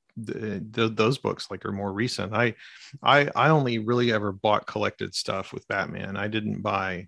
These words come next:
comics, so I have on my shelf up here, uh, we can't see it, but I,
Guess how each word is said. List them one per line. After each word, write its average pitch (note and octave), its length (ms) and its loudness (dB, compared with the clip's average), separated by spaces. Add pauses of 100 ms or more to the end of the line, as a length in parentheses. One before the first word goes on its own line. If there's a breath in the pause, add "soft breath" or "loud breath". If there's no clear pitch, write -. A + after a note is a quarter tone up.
comics, G2+ 520 -4
so G2+ 120 -4
I G2+ 120 0
have G2+ 320 0 (560 soft breath)
on G#2 100 0
my G2 100 -2
shelf A2+ 360 2
up - 120 -6
here, G2 340 -6 (760)
uh, A2 260 -2
we A2 80 -8
can't - 260 -12
see A#2+ 120 -4
it, G#2+ 100 -6
but G2+ 160 -6 (380 loud breath)
I, A#2+ 180 4